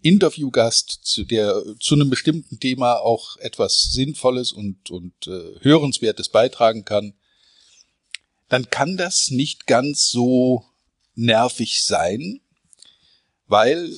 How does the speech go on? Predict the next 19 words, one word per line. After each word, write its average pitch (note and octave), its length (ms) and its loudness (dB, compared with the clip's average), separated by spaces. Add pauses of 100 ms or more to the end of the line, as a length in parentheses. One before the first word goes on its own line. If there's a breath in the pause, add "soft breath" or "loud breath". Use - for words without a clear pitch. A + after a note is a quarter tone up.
(100)
irgendwann C3 480 2
hatten C3 220 -2
wir A#2 80 2
ja A2 100 2
auch A2 160 -4
mal A2 120 -4
unseren F#2+ 320 -8
Rekord - 540 0
eingestellt, A#2+ 840 -2
da F2+ 120 -2
hatten G#2+ 260 -8
wir G2 120 -6
über B2+ 280 -6
siebenhundertfünfzig G#2+ 880 -8
Abrufe G#2+ 480 -8
an F#2+ 100 -6
einem F2+ 260 -8
einzigen F#2 480 -6
Tag. F#2+ 500 -6